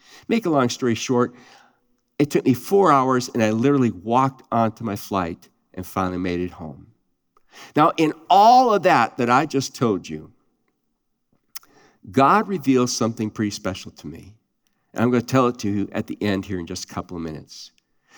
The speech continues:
Because what God revealed to me is that when, for instance, you produce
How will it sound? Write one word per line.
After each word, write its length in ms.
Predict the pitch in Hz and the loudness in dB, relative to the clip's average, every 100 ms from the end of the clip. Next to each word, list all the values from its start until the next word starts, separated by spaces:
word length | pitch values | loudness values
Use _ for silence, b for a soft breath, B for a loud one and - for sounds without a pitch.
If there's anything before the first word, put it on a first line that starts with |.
| b | b
Because 260 | 127 139 160 | -4 -2 -2
what 80 | |
God 260 | - 170 208 | 0 0 0
revealed 460 | 185 107 147 147 - | -2 0 2 0 -2
to 100 | 110 | -4
me 240 | 101 104 | -2 0
is 180 | 117 113 | -2 0
that 260 | 143 135 - b b b _ | 2 2 -2 b b b _
when, 480 | - 143 185 202 190 | -2 2 2 2 -4
for 220 | - 156 | -6 0
instance, 480 | 151 143 - 113 - - | 0 0 0 -2 -2 -12
you 280 | 117 180 | -6 -4
produce 880 | 214 - 127 101 131 92 - - - | -4 -2 -2 2 2 2 -4 -12 -14